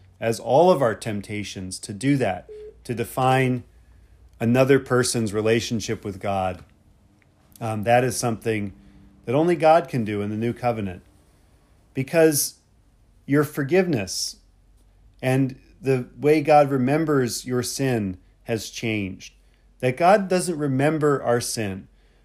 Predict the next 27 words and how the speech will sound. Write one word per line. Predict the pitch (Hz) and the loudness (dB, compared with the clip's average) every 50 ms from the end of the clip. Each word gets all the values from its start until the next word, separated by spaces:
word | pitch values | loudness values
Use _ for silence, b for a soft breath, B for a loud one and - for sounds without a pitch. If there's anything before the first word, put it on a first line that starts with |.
| _ _ _ | _ _ _
One | - 143 170 | 0 2 4
of | 190 185 | 4 4
the | 185 | 2
most | 165 160 156 143 - - | 2 2 2 0 0 -4
difficult | - 160 151 - 185 - - 165 151 139 135 139 - _ _ | -4 -4 -4 -4 -6 -2 0 2 2 2 0 -4 -10 _ _
things | - - 139 131 127 120 113 107 98 - | -6 -2 -2 0 0 -2 -2 -4 -6 -8
for | - - 123 107 - _ | -8 -8 -10 -10 -12 _
Christians, | _ - - 139 135 - - - 107 95 92 92 - 117 | _ -4 -4 -4 -4 -4 -8 -10 -10 -10 -10 -10 -10 -8
or | 120 | -6
really | 135 165 170 156 | -4 -2 -2 -4
for | 139 - 123 107 | -4 -6 -10 -10
anybody, | 107 113 120 117 107 95 95 90 90 98 98 104 _ _ _ _ _ _ _ _ _ _ | -8 -6 -4 -4 -4 -6 -8 -10 -10 -12 -16 -20 _ _ _ _ _ _ _ _ _ _
is | - 131 127 127 123 - | -2 -2 0 0 -2 -4
to | - 135 | -6 -10
forgive. | - - 139 123 101 110 110 98 92 95 - - - _ _ _ _ _ _ _ _ _ _ _ | -10 -8 -8 -8 -4 -4 -4 -4 -4 -8 -12 -18 -20 _ _ _ _ _ _ _ _ _ _ _
Forgiveness | - 131 117 110 139 156 156 165 170 165 156 151 - - - - _ _ _ _ _ _ _ _ | -8 -8 -4 0 0 0 2 2 2 0 2 0 -2 -4 -4 -8 _ _ _ _ _ _ _ _
is | - 135 131 127 123 - - - - _ _ _ - | -2 0 2 2 0 -2 -4 -8 -12 _ _ _ -8
the, | 127 123 120 117 113 - - | -4 -2 0 0 -2 -2 -6
the | 120 120 120 117 | -6 -4 -2 0
ultimate | 117 127 156 175 175 - 175 156 147 139 127 120 - | 4 4 4 4 4 0 -2 0 0 0 0 -2 -6
quest | - - - 139 131 131 127 - - - - | -8 -4 0 0 0 2 0 -2 -4 -6 -8
in | - 120 110 110 | -8 -8 -6 -2
life. | 107 110 117 110 98 95 - - - - _ _ _ _ _ _ _ _ - | 2 2 2 2 0 -2 -8 -14 -20 -20 _ _ _ _ _ _ _ _ -20
If | 107 98 | -14 -10
you | 123 120 | -6 -4
want | 127 139 147 | 0 0 0
to | 135 120 - | 0 -2 -4